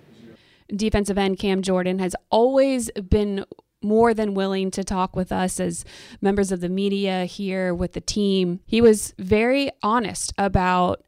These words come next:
how he wished that this season had, had been different and was going to take the time to figure out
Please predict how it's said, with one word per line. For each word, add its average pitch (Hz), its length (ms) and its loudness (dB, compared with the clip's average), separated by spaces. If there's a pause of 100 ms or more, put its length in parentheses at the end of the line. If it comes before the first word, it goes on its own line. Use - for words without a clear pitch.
how 196 160 2
he 226 180 0
wished 180 640 -4
that 185 140 -4
this 180 160 -2
season 180 340 -4
had, 180 320 -4
had 180 200 -4
been 185 160 0
different 165 600 -4
and 180 500 -4 (100)
was 175 220 -2
going 185 240 0
to 175 60 -6
take 185 260 -4
the 180 80 -2
time 180 440 -4
to 185 120 -6
figure 190 300 0
out 185 260 0